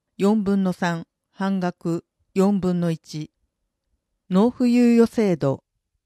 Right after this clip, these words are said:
五十歳未満の人を対象に納付が猶予。令和七年度の申請対象期間。七月分から翌年六月分まで。申請日から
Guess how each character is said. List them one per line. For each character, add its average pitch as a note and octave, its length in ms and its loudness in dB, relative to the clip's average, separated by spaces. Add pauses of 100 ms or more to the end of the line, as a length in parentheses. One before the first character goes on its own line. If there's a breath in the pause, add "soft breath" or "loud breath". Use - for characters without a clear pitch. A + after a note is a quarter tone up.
(200)
五 F3+ 120 4
十 B3 140 -2
歳 C4+ 320 0
未 C4 180 2
満 A3+ 200 2
の E3+ 120 2
人 - 260 2
を D3 60 2
対 F3 260 -2
象 D#3+ 300 -2
に D#3 260 -4 (180)
納 G3+ 200 0
付 A3 160 -8
が G#3 120 0
猶 G3+ 280 0
予。 C3+ 280 -4 (960)
令 A3+ 220 6
和 B3 160 0
七 - 320 -8
年 A#3+ 240 0
度 E3+ 100 -2
の D3+ 220 -4 (140)
申 B3 240 -2
請 B3+ 240 0
対 A#3+ 240 -2
象 G#3+ 240 -2
期 - 160 -14
間。 D#3 260 -8 (1120)
七 - 300 -8
月 B3+ 240 -2
分 A3 200 0
か G#3+ 140 0
ら G3+ 300 0
翌 F3 260 -2
年 A3+ 240 2
六 F3 240 -2
月 A#3 260 -4
分 G#3+ 220 2
ま G3+ 120 0
で。 D#3 220 -8 (1000)
申 B3+ 240 4
請 C4 260 4
日 F3+ 120 -4
か E3 160 -2
ら D3 240 -4